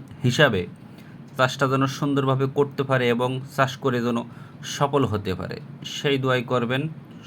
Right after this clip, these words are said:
সবাই নাসিম ভাইয়ের জন্য। তো ঠিক আছে, দেখলেন তো নাসিম ভাইয়ের পুকুর কত সুন্দর করে ঘেরাও করা, এই সাইডে নেট দেওয়া, মানে পুরা পুকুরটা আর কি নেট দিয়ে ঘেরাও করে রাখছে। এবং, আহ,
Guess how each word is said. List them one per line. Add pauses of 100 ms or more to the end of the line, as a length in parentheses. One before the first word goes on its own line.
(120)
সবাই (120)
নাসিম
ভাইয়ের
জন্য। (760)
তো
ঠিক
আছে, (240)
দেখলেন
তো
নাসিম
ভাইয়ের
পুকুর
কত
সুন্দর
করে
ঘেরাও
করা,
এই
সাইডে
নেট
দেওয়া, (380)
মানে
পুরা
পুকুরটা
আর
কি
নেট
দিয়ে
ঘেরাও
করে
রাখছে। (520)
এবং,
আহ,